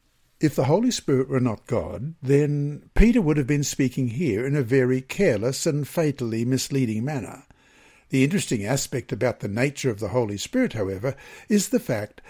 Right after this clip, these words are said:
that the Apostle Peter puts God and the Holy Spirit on the same level. In Acts five, verse three,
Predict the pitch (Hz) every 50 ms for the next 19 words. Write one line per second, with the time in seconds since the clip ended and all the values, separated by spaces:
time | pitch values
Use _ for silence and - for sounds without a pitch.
0 | - - - 143 - 185 175 - - - 175 160 139 - - 226 208 - - 117
1 | 104 98 104 117 - - 143 139 143 - - 131 156 165 160 160 160 151 143 -
2 | - - 139 131 131 123 120 110 - 147 139 131 123 127 120 - - - 262 208
3 | 131 101 113 - - - - - - - _ _ - - 147 160 156 160 156 160
4 | 160 160 151 - - - 147 131 127 131 131 127 127 139 143 127 110 110 101 -
5 | - - _ _ _ - - _ _ - - - - - 127 117 110 107 - -
6 | - - - 147 123 117 127 131 107 123 147 147 139 - - - - 214 196 147
7 | 113 -